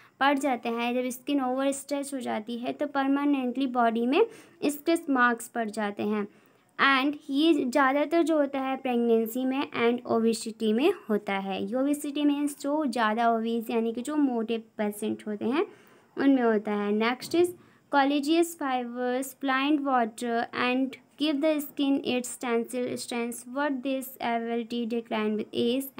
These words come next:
and wrinkle development। फ्रेंड्स, नेक्स्ट हम देखते हैं dermis, uh, is composed of two layers। dermis जो होती हैं वो टू लेयर से मिलकर के बनी हुई होती है। हमारी जो dermis लेयर है यानी कि second layer of the skin, ये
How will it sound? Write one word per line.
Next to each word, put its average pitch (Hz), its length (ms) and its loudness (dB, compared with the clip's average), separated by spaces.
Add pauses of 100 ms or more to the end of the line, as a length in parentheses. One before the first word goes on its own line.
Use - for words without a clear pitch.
and 214 200 -2
wrinkle 214 420 0
development। 196 540 -4 (800)
फ्रेंड्स, 349 340 6
नेक्स्ट 285 340 2
हम 320 140 4
देखते 311 240 -2
हैं 320 120 0
dermis, 262 440 2 (120)
uh, 269 340 -2 (140)
is 294 120 -2 (200)
composed 247 540 -2
of 269 280 0
two 247 100 -2
layers। 214 380 -2
dermis 269 400 -2
जो 302 120 -2
होती 277 280 -2
हैं 269 120 -6
वो 277 80 -4
टू 262 280 -4
लेयर 254 280 -4
से 269 180 -6
मिलकर 233 360 0
के 262 140 -2
बनी 220 340 0
हुई 277 200 4
होती 262 300 -2
है। 262 160 -2 (140)
हमारी 233 300 2
जो 262 140 2
dermis 240 440 0
लेयर 262 200 -2
है 254 200 -2 (120)
यानी 240 240 -2
कि 254 100 -6
second 240 640 0
layer 254 160 -2 (100)
of 240 140 -12
the 254 80 -4 (160)
skin, 285 340 2 (460)
ये 339 80 6